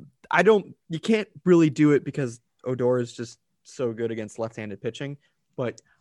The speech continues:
Odor should be playing relatively consistently. He's just, he's just been good. Like, he's been good defensively. He's been good offensively. Uh, there's no reason not to play him. It's just crazy.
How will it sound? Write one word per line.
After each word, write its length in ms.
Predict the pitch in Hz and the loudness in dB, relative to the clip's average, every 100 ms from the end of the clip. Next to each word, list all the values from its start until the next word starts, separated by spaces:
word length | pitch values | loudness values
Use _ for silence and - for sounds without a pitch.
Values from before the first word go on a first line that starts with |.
| _ _ | _ _
Odor 380 | 143 147 202 190 | 2 4 4 4
should 160 | - 139 | 0 -4
be 100 | 127 | -4
playing 520 | - 120 104 98 98 _ - | -2 -2 -2 -6 -14 _ -14
relatively 760 | 107 104 101 104 110 90 92 | -4 -2 -2 -4 -8 -12 -14
consistently. 640 | - - - - - - - - | -14 -18 -18 -20 -20 -20 -20 -10
He's 140 | 123 | -10
just, 240 | 117 156 - _ - | -2 -2 -2 _ -6
he's 180 | 123 120 | -6 -2
just 240 | 160 - | -4 -2
been 160 | 208 170 | -2 2
good. 320 | 196 320 - | 4 2 -2
Like, 220 | 117 113 | -4 -4
he's 180 | - 113 | -6 -10
been 240 | - 95 - | -8 -12 -10
good 180 | 98 147 | -6 -4
defensively. 600 | 214 190 190 180 190 185 _ _ _ | -2 -2 -2 -4 -4 -4 _ _ _
He's 100 | 107 | -10
been 280 | 98 92 - | -10 -12 -14
good 220 | - 123 196 | -6 0 2
offensively. 720 | 190 165 160 160 151 151 - _ _ _ _ _ 71 | 2 0 -2 -4 -6 -8 -10 _ _ _ _ _ -10
Uh, 160 | 62 - _ - | -10 -12 _ -4
there's 200 | 139 139 | -4 0
no 160 | 143 | 0
reason 320 | 175 185 175 147 | 0 -2 -4 -6
not 200 | 165 - | -8 -10
to 100 | - | -2
play 180 | 180 185 | 0 0
him. 220 | 151 113 _ _ - 151 151 - | -4 -8 _ _ -14 -14 -14 -8
It's 180 | 135 143 | -8 -4
just 200 | 160 - | -6 -2
crazy. 380 | 156 175 139 | 0 0 -2